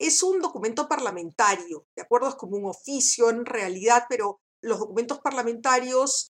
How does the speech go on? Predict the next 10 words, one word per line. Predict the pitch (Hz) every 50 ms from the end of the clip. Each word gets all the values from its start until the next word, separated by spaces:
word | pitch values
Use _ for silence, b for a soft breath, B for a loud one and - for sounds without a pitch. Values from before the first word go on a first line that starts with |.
| _ _ _ _
tienen | - 202 233 247 254 277 262 247
esos | 247 - - 254 208 240
nombres, | 254 254 254 254 247 247 262 277 294 - -
se | - - - 214
llama | 202 196 220 233
moción | 226 202 185 - - - - 269 285 294 285
de | 262 254
orden | 254 254 262 262 247
del | 240 247 240
día | 240 254 254 247 247 247 262 294 -